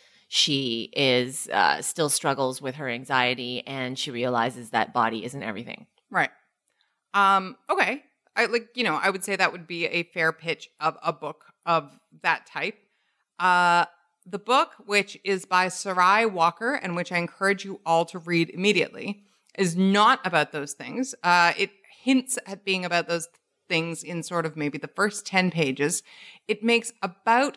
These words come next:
Speaker 2: as hard a left turn as you can imagine. And, uh, without spoiling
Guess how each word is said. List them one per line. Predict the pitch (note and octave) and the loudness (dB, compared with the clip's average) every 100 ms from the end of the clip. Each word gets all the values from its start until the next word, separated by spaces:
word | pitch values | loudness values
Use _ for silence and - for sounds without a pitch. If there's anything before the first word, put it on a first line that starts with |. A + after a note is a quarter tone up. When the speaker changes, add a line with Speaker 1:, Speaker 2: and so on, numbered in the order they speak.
| - | -2
Speaker 2:
as | G3 | -2
hard | - - - - C#4+ D#4+ E4+ F#4 - | -4 -12 -20 -6 2 4 4 2 0
a | A#3 | -4
left | G#3 G#3 G#3 - | 0 0 0 -4
turn | - - F#3+ F#3 F#3 F#3+ - _ _ _ _ _ _ - | -20 -6 -2 -2 -2 -8 -16 _ _ _ _ _ _ -18
as | E3+ E3+ | -12 -10
you | G3 | -10
can | G3+ | -8
imagine. | F3 E3 D#3 D3+ B2 G#3 B3+ - | -6 0 0 -2 -8 -10 -10 -4
And, | F#3+ F#3 F#3 F3+ - | 2 4 2 -2 -2
uh, | F3 E3+ | 2 2
without | F3+ G#3+ G#3 | 2 -2 -2
spoiling | - - - A3+ A3+ A3+ | -2 -4 -2 0 0 0